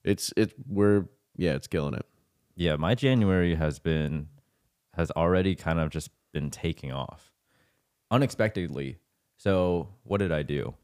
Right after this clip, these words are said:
Speaker 2: At the end of December, I went to Hawaii, and then I came back, and I came back sick for, like, the rest of the month. And then January comes in,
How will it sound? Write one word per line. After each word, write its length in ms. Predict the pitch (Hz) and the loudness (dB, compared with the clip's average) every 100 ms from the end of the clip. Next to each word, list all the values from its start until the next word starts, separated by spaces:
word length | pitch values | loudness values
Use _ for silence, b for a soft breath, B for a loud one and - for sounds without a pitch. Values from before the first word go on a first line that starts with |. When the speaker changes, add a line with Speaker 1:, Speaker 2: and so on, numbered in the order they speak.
| _ _ _ _ _ _ - - | _ _ _ _ _ _ -20 -6
Speaker 2:
At 100 | 90 | -4
the 320 | 92 90 90 - | 0 0 0 0
end 200 | 95 117 | 0 2
of 80 | 101 | 0
December, 580 | 101 - 90 73 65 69 _ _ _ _ _ _ _ _ _ | 0 0 0 0 -2 -6 _ _ _ _ _ _ _ _ _
I 520 | 78 73 71 71 69 65 | 0 2 0 0 -2 -2
went 160 | 82 | -2
to 80 | 101 | 0
Hawaii, 440 | 85 65 64 67 85 _ _ _ _ _ _ _ - | 0 -2 -2 -6 -8 _ _ _ _ _ _ _ -12
and 100 | 69 | -6
then 100 | 69 | -4
I 60 | |
came 260 | 67 80 80 | -4 -4 -2
back, 340 | 71 62 - - | -2 -2 -6 -12
and 80 | 71 | -12
I 40 | |
came 180 | - 73 | -8 -6
back 180 | 65 - | -6 -8
sick 280 | - - | -8 -8
for, 120 | - 67 | -8 -10
like, 140 | - _ _ _ _ _ _ _ | -10 _ _ _ _ _ _ _
the 80 | 85 | -6
rest 220 | 69 65 | -4 -6
of 60 | 71 | -8
the 60 | 71 | -8
month. 220 | 64 - _ _ _ _ _ _ _ _ | -8 -12 _ _ _ _ _ _ _ _
And 120 | 76 73 | -8 -6
then 300 | 73 71 65 | -4 -6 -2
January 460 | 101 107 92 85 | 0 0 0 0
comes 260 | 80 80 73 | -2 -4 -2
in, 280 | 82 90 | -2 -2